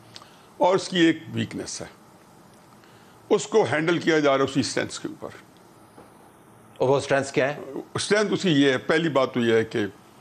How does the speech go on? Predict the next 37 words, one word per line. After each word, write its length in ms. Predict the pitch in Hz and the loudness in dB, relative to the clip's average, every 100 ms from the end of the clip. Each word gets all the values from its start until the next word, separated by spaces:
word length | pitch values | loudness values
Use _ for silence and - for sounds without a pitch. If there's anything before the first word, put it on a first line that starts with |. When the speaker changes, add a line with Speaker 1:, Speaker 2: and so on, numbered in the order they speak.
| - - - | -20 -20 -6
Speaker 1:
वो 460 | 107 156 165 156 - | 2 4 4 2 2
इस 180 | 156 - | -2 0
वक्त 160 | 127 127 | -2 -2
बड़ा 300 | 110 110 127 | -2 0 -2
कैप्टिवेटिंग 840 | - 147 - 131 117 110 117 107 | -2 -6 -4 -2 -2 -2 -4 -4
और 80 | 117 | -4
मेस्मराइजिंग 680 | 110 - 107 104 104 107 98 - | -4 -4 -2 -2 -2 -4 -6 -10
स्पीकर 420 | - 101 - - | -10 -8 -8 -10
है। 160 | - - - - - - - - - - | -12 -18 -20 -20 -20 -20 -20 -20 -20 -6
चाहे 140 | 131 117 | -2 0
मीडिया 260 | 120 120 | 2 2
को 80 | 151 | 2
हैंडल 180 | 160 165 | 2 0
कर 140 | 175 | 0
रहा 120 | 160 175 | -2 -4
हो, 100 | - - - - - - - | -8 -16 -20 -20 -20 -20 -6
आप 180 | - 120 | 0 0
उसमें 320 | 120 127 117 | 0 -2 0
बिठा 260 | 110 107 117 | 0 0 0
दें, 140 | 151 156 - - - - | 0 -4 -8 -20 -20 -2
आपका 240 | 123 - 120 | -2 2 2
ऑडियंस 420 | 123 135 139 - | 4 2 0 0
आपका 260 | 120 123 120 | -2 0 -2
साथ 180 | - 104 - | -2 -2 -2
छोड़ 200 | 113 113 | -2 0
देगा, 260 | 123 117 | 0 0
उस, 500 | 113 - - 117 - - - | -4 -6 -6 -6 -6 -8 -8
उसकी 260 | - - | -8 -6
बा-, 180 | 120 90 | -4 -2
उसके 400 | 110 117 - 107 107 - - - - - - | -4 -6 -2 -2 -2 -10 -20 -20 -20 -20 -12
जो 100 | 110 | -2
है 60 | 117 | 0
सहर 300 | - 151 117 | 2 -2 0
में 120 | 120 | -4
मुबतला 240 | 113 110 101 | -4 -4 -4
हो 100 | 92 | -4
जाएगा। 340 | 95 98 92 | -8 -14 -16